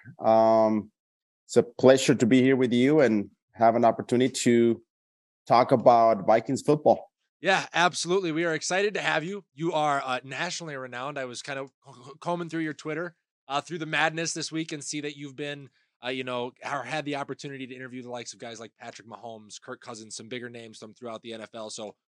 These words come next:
Speaker 2: we're gonna lean on the expertise that you have. But the first thing that we're obviously gonna have to talk about here is the whirlwind that was this last week for you on Twitter. Talk to me about, a little bit about your background and how you got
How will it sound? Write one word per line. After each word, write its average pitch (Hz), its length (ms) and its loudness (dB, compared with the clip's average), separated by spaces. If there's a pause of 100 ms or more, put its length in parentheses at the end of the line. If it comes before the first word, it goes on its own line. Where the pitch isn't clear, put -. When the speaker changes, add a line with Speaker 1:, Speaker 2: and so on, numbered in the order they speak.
(160)
Speaker 2:
we're 147 80 -10
gonna 147 180 -8
lean 143 160 -12
on 143 100 -12
the 139 100 -12
expertise 139 580 -12
that 131 260 -8
you 127 60 -12
have. 113 320 -10
But 113 100 -14
the 123 80 -16
first 147 240 -12
thing 143 120 -18
that 135 120 -12
we're 131 100 -10
obviously 127 380 -12
gonna 123 180 -14
have 123 180 -14
to 110 60 -20
talk 120 260 -14
about 104 200 -14
here 101 300 -16 (340)
is 127 120 -14
the 127 100 -6
whirlwind 131 680 -6
that 117 180 -8
was 120 320 -8
this 113 180 -12
last 117 300 -8
week 120 180 -12
for 110 200 -10
you 104 180 -12 (120)
on 127 280 -6
Twitter. 107 480 -8 (500)
Talk 185 300 0
to 220 80 -8
me 185 380 -4 (200)
about, 139 300 -2
a 135 80 -2
little 165 260 0
bit 160 120 0
about 135 440 0 (240)
your 131 160 -4
background 127 720 -4
and 110 80 -14
how 127 120 -10
you 127 160 -10
got 113 220 -12